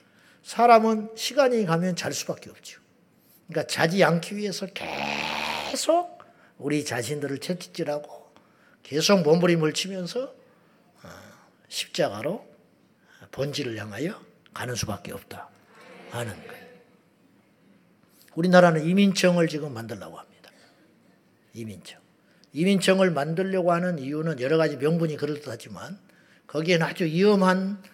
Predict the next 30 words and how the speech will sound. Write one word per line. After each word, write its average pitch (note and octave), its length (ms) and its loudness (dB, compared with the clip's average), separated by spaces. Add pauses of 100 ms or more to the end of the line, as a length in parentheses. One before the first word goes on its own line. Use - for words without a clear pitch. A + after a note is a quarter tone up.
(360)
독소 D3+ 340 2
조항이 D#3 340 4
하나 D3+ 220 -2
있는데 C3 460 -12
여러 D#3 160 4
가지가 E3 260 4
있지만 C3 440 -6
그 D3+ 100 -4
중에 D3 200 -8
하나가 D3+ 360 -2
뭐냐? C#3+ 440 -2 (920)
불법 G#3+ 500 4
체류자라 G#3+ 480 0
할지라도 E3 680 -6 (1080)
한국에 F#3 460 2
와서 C#3 420 2
불법 F#3 340 2
체류자예요, D#3 560 0
본인이. C3+ 540 -8 (520)
저는 A#3+ 320 0
너무 F3 240 0
답답한 E3+ 500 2
게 G#3 300 -6 (360)
불법 A#3 360 6
체류자이면 F#3+ 1200 0
일단 F#3+ 320 0
추방을 G#3+ 460 0
해야 B3+ 200 0
되는 G#2 260 -12
거예요. - 180 -20